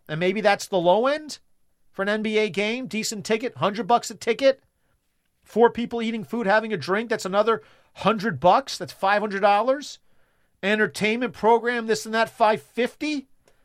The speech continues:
Parking's another twenty bucks, five seventy. Other incidentals,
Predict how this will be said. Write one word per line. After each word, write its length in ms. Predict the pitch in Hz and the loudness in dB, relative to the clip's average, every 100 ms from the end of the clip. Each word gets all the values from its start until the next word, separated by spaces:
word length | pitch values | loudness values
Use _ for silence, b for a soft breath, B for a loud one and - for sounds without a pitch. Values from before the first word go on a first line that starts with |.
| _ _ | _ _
Parking's 480 | - 190 226 247 208 | 2 4 4 -2 -4
another 240 | 233 233 | 0 0
twenty 340 | 220 - 233 240 | 0 -2 -2 -2
bucks, 300 | 185 262 - | 0 -2 0
five 260 | 214 202 | 0 0
seventy. 680 | 127 - 233 247 294 330 294 - _ _ _ _ _ _ | -2 0 0 0 -4 -4 -6 -10 _ _ _ _ _ _
Other 380 | 175 208 226 214 | 4 4 2 0
incidentals, 960 | 202 220 214 185 240 254 285 285 - | -2 -4 -2 0 0 0 -2 -2 -6